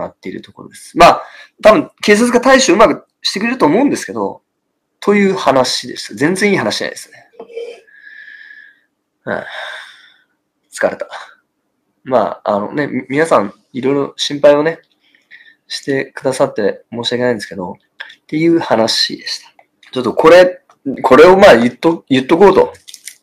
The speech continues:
そのメディアに対してね、全方位的に発信しようという思いで、あの、多分、地元のテレビか新聞かはニュースにするでしょうし、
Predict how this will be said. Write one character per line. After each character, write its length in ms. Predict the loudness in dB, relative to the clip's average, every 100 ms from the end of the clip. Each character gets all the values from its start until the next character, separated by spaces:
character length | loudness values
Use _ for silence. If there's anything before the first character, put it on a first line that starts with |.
| -20 -20 _ -20 -20 -14
そ 140 | -6 -2
の 60 |
メ 200 | 4 4
デ 60 | 4
ィ 20 |
ア 40 |
に 60 | 4
対 160 | 4 2
し 60 |
て 80 | 0
ね、 60 | -10 -14 -8
全 280 | 0 2
方 60 | 2
位 40 |
的 120 | 0 0
に 120 | 0
発 160 | 0
信 120 | 0 0
し 80 | 0
よ 80 |
う 20 | 2
と 80 |
い 80 | 2
う 60 | 2
思 120 | 2
い 40 | 0
で、 180 | 0 4
あ 120 | 6
の、 840 | 6 0 _ _ _ _ -16 -2
多 120 | 4 4
分、 300 | 4 -2 -10 _ _ _ _ _ -8
地 160 | -2
元 300 | 2 4 4 6
の 240 | 6 6 2 2
テ 100 | 4
レ 60 |
ビ 160 | 4 4
か 160 | 4 2
新 220 | 0 -2
聞 260 | -2 -4 -8 _
か 140 | 2
は 80 | 4
ニ 100 | 4
ュ 40 | 0
ー 20 |
ス 160 | -2
に 80 | -8
す 120 | -8
る 80 | -6
で 60 | -6
し 100 | -8
ょ 40 |
う 60 | -10
し、 340 | -10 -12 -20